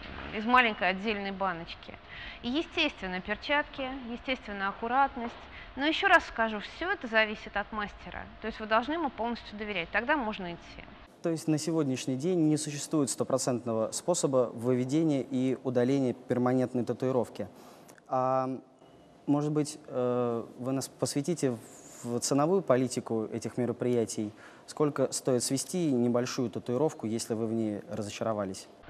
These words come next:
Speaker 1: Самый распространенный способ — это шлифовка, лазерное или дермообразие. Шестьдесят процентов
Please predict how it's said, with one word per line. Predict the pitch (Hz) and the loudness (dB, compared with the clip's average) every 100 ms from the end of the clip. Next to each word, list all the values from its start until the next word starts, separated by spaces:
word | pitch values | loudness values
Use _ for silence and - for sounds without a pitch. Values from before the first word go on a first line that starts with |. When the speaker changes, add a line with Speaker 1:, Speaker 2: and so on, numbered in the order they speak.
| - - | -8 -2
Speaker 1:
Самый | 302 285 | -2 -2
распространенный | 262 - - 294 370 403 | -6 -12 -4 -2 -2 -6
способ — | - 233 226 - | -6 -6 -8 -8
это | 311 262 233 | -6 -4 -4
шлифовка, | - 247 - 208 - 143 156 - - | -4 -6 -6 -6 -6 -12 -12 -16 0
лазерное | 262 302 254 196 202 | 4 4 2 0 0
или | 214 | 0
дермообразие. | 214 214 214 220 208 170 160 170 | 0 0 2 0 0 -4 -6 -6
Шестьдесят | - 233 247 | -6 0 0
процентов | - 220 233 202 | 2 2 2 -8